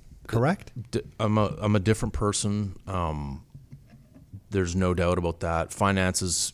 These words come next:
Speaker 2: you know, having taken care of those or having, you know, overcome that hurdle that so many people have, um,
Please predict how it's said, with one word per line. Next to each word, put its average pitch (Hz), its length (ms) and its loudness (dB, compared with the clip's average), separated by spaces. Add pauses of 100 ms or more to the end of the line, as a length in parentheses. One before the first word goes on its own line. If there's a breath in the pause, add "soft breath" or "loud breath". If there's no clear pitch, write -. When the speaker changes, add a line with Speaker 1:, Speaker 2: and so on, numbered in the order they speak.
Speaker 2:
you 98 120 -4
know, 80 300 -4 (520)
having 90 560 0 (180)
taken 92 320 -2
care 90 220 -2
of 82 100 -4
those 90 300 0
or 82 100 -2
having, 85 500 -2 (100)
you 98 100 -4
know, 85 180 -4
overcome 95 500 0
that 76 200 -2
hurdle 82 520 -4 (100)
that 82 200 -6 (380)
so - 260 -2
many 90 160 0
people 78 640 -4
have, 80 440 -2 (480 soft breath)
um, 80 520 -2